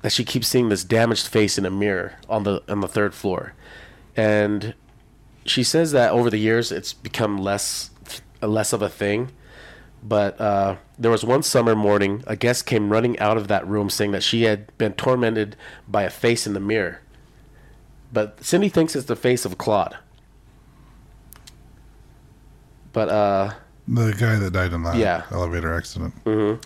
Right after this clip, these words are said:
Speaker 2: Accident.
Speaker 1: Accident.
Speaker 2: Uh, quote,
Speaker 1: Uh,
Speaker 2: unquote.
Speaker 1: and then there's another staff member named Deanna. She's the assistant general manager.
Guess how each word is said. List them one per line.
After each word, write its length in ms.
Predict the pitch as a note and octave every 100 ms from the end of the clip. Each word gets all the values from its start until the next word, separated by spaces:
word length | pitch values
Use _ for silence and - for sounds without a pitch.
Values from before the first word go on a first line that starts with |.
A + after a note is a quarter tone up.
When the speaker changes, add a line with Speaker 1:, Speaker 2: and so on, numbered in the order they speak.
| - -
Speaker 2:
Accident. 960 | B2+ A2+ - B2 G2+ G#2 F2+ - - -
Speaker 1:
Accident. 400 | - - F#2 - -
Speaker 2:
Uh, 80 | C#2+
quote, 200 | - B2
Speaker 1:
Uh, 40 |
Speaker 2:
unquote. 300 | A#2 G#2+ -
Speaker 1:
and 100 | B2+
then 140 | C3
there's 140 | B2+ B2
another 220 | C#3 D3+
staff 300 | - B2+ A#2+
member 240 | A#2 A2+
named 220 | G#2+ G#2 G2
Deanna. 540 | G#2+ G#2 G2+ F#2+ G2
She's 240 | - C3
the 80 | B2
assistant 460 | A2+ - A2 A2 F#2+
general 280 | G#2 G2+ F#2+
manager. 540 | F#2+ G2 F#2 G2 F#2